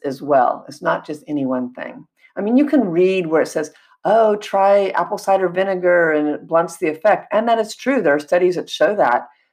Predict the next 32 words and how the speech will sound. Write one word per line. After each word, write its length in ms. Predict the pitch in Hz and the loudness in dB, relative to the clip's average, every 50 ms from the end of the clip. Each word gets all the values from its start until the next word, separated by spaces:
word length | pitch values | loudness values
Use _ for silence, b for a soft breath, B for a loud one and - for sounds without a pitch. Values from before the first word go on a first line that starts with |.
| b b | b b
So 160 | - - 180 | -6 -2 -2
you 220 | 160 165 170 175 | -2 -2 -4 -6
can 180 | 170 - 175 165 | -6 -6 -6 -4
use 140 | 170 165 165 | -4 -2 -2
apple 240 | 165 - - 185 | -2 -4 -4 -6
cider 260 | - - 180 170 170 151 | -4 -2 -2 0 0 -2
vinegar 380 | 156 160 165 165 160 165 151 | -2 -4 -4 -2 -2 0 0
on 180 | 151 147 139 135 | 0 0 0 -4
stuff. 320 | 139 - 160 143 139 - | -4 0 0 0 0 0
And 100 | 151 151 | 0 0
I 80 | 147 156 | 0 0
would 140 | 165 160 151 | 0 -2 -4
say, 280 | - - 190 190 175 | -4 -4 -2 -2 -4
do 340 | 143 123 - - - - 269 | -6 -10 -12 -8 -6 -4 0
that 340 | 277 294 226 160 - - - | 2 2 2 2 0 0 -2
on 160 | 147 147 147 | -4 -4 -4
your 120 | 147 143 | -4 -2
vegetables. 680 | 135 143 135 - - - 139 135 131 127 123 123 120 - _ | -2 -2 -2 -2 -6 -10 -6 -2 -2 0 0 -2 -4 -10 _
Do 160 | - 220 262 | -8 -4 -2
that. 300 | 269 254 214 175 - - | 0 2 2 2 0 -2
You 80 | 147 156 | -4 -2
know, 80 | 156 151 | -2 0
why 320 | 147 127 131 175 226 226 | 2 2 2 2 2 0
not? 420 | 180 139 180 220 202 147 - - | 0 2 2 2 2 2 0 -2
It's 180 | - - - - | -8 -12 -14 -10
super 280 | - 254 247 - 143 - | -8 -8 -6 -6 -8 -8
easy, 340 | - 160 208 214 262 254 | -8 -8 -6 -4 -4 -2
makes 240 | 190 160 151 156 - | -2 -2 -4 -6 -8
the 60 | 156 | -14
food 260 | 147 - 156 147 147 147 | -12 -8 -6 -6 -6 -6
taste 340 | - 170 147 147 - - | -6 -6 -6 -6 -8 -8
good. 280 | - 147 160 208 226 | -4 -2 -2 -2 -4